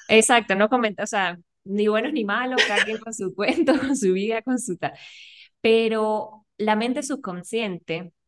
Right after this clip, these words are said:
no diferencia si tú estás hablando de otra persona o estás hablando de ti mismo. Entonces, cuando tú andas con el chismecito, con el no sé, o sea, entonces,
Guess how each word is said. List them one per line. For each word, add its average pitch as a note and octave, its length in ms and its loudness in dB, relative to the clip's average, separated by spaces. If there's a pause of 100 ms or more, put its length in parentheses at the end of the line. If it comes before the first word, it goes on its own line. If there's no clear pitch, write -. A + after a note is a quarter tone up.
(440)
no G#3 180 0
diferencia G#3 1000 -4 (340)
si A3 220 -4
tú G3+ 120 -2
estás G3+ 600 -4 (180)
hablando F3 880 0 (840)
de F#3+ 220 2
otra C4 260 2
persona E4+ 600 -2
o G3+ 80 -2
estás G#3+ 180 -2
hablando G#3 320 0
de G3+ 100 0
ti F3 140 -4
mismo. E3+ 400 -8 (280)
Entonces, B3+ 160 -2
cuando A#3+ 260 2
tú C4+ 80 0
andas C#4+ 220 2
con C4 120 0
el A3 120 0
chismecito, A3+ 720 -2
con B3 100 0
el A3+ 120 0
no A3 120 0
sé, B3 180 -2
o G3+ 80 0
sea, F3+ 220 0 (420)
entonces, A#3 840 -2